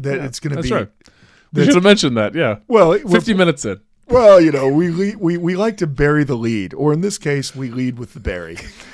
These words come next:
Speaker 1: Um, we, uh, we're planning this tour, but it's, it's going to, uh, Boston, and then, um, you know, Sharon, Vermont, and then, you know, the Saratoga,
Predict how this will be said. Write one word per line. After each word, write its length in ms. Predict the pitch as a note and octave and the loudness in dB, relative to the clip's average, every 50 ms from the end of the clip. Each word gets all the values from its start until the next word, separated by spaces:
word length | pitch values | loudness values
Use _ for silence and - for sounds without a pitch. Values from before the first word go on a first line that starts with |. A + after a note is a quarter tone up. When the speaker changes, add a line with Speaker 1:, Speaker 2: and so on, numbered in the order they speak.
| - - - _ _ - | -20 -20 -20 _ _ -4
Speaker 1:
Um, 440 | C#3 C#3 C#3 C#3 C3+ B2+ B2 A2+ - _ _ _ - _ _ _ - | -2 0 0 0 0 -2 -6 -10 -14 _ _ _ -20 _ _ _ -12
we, 460 | F#3 D3 F3 G#3 A3 D4 - - G3 - - | -8 -6 -6 -6 -6 -8 -8 -8 -8 -8 -6
uh, 440 | - D#3 D3 D3 D3 C#3+ C#3+ C#3 C3 - - _ _ _ _ - | -6 -6 -4 -4 -6 -6 -6 -8 -10 -10 -14 _ _ _ _ -8
we're 340 | D#3 D3 D#3 D#3+ C#3 C#3 C3+ | -8 -8 -10 -8 -6 -6 -6
planning 340 | - - E3+ F3+ E3+ D#3 | -4 -4 -4 -2 -2 -4
this 160 | C#3+ C3 - - | -6 -6 -8 -10
tour, 260 | - E3 D#3+ C#3+ C3 | -8 -8 -6 -6 -6
but 160 | C3 B2+ C3 B2 - | -6 -8 -8 -8 -8
it's, 220 | C3+ B2 - - - | -8 -10 -10 -12 -12
it's 180 | - C3+ - | -12 -12 -12
going 320 | - - D#3 D#3 D3 C#3+ C3+ | -10 -10 -8 -6 -6 -6 -8
to, 420 | - - B2+ A#2 A2+ G#2+ G#2+ - _ - | -8 -10 -10 -10 -10 -10 -12 -14 _ -16
uh, 220 | - G#2 G2+ G2+ | -14 -12 -12 -12
Boston, 840 | G2+ A2 A2 C3 B2+ C#3 C#3 C3 - - - C#3 B2 A2+ A2 A2 G#2+ | -14 -10 -8 -6 -4 -4 -4 -6 -8 -12 -14 -14 -14 -14 -16 -18 -18
and 180 | F#2 G#2 A2+ A#2 | -18 -16 -16 -14
then, 300 | A2+ G#2 G2+ G2+ G2+ - _ _ _ _ _ _ _ _ _ - | -12 -12 -12 -14 -16 -18 _ _ _ _ _ _ _ _ _ -14
um, 420 | A2+ G2+ F#2+ F#2+ - F2+ - - _ _ _ | -12 -12 -12 -12 -12 -14 -18 -20 _ _ _
you 100 | A#3+ A#2 | -18 -18
know, 200 | A2+ G2+ G2+ - _ _ _ _ _ _ _ _ _ _ _ | -16 -16 -18 -20 _ _ _ _ _ _ _ _ _ _ _
Sharon, 520 | - - - C3+ B2+ B2 B2+ A#2+ A#2+ A#2 A2+ G#2+ | -18 -14 -12 -10 -8 -8 -6 -8 -8 -8 -10 -10
Vermont, 560 | A2 A2+ A2+ G#2+ G#2+ G#2+ G#2 G2+ G2+ F#2+ F2+ | -10 -10 -10 -8 -8 -8 -8 -10 -10 -12 -14
and 120 | E2 E2 | -16 -16
then, 360 | E2+ E2 E2+ D#2+ - _ _ _ | -16 -16 -18 -18 -20 _ _ _
you 160 | F3 A#2+ - | -20 -20 -20
know, 120 | - F2+ F2+ | -20 -20 -18
the 160 | F2 F#2+ F2 | -18 -16 -14
Saratoga, 800 | - - C3+ B2+ B2+ B2 - - B2 A#2+ A2+ A#2+ G#2+ G#2 G2+ | -12 -10 -8 -8 -8 -10 -10 -12 -14 -12 -12 -12 -14 -14 -16